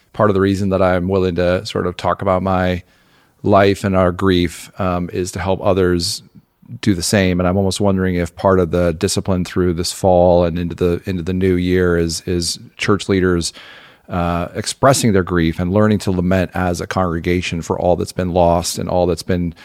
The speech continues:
you know, happened to us. Um, and you have thoughts or ideas on how congregations can do that sort of in a, in a corporate way, in a, in a public way, in a, in a together way?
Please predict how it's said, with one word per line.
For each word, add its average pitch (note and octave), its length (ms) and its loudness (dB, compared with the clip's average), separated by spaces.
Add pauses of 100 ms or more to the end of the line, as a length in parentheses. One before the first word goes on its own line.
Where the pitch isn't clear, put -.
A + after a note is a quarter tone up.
(480)
you G#2+ 160 0
know, F#2 100 2 (140)
happened G#2 500 2
to B2 260 6
us. D2+ 460 0
Um, E2+ 540 -2
and F#2 320 -2
you F#2+ 100 -2
have F#2 120 -2
thoughts G2 300 4
or G2+ 80 6
ideas F#2 340 2
on F2+ 100 -2
how F#2 160 0
congregations F#2 720 0
can F#2 160 -2
do F#2 160 0
that F#2 480 -2
sort F#2 160 0
of F2 80 -4
in F2 100 -2
a, E2+ 120 -6
in F2 120 -6
a D#2+ 60 -6
corporate F#2+ 460 0
way, F#2+ 320 2
in E2+ 100 -2
a, D#2+ 240 -4
in F2+ 60 -6
a D2+ 60 -6
public G2 420 -2
way, F2 320 2
in D#2+ 100 -4
a, D#2 220 -4
in D#2+ 120 -6
a E2 140 -6 (200)
together F#2 560 0
way? F2+ 380 0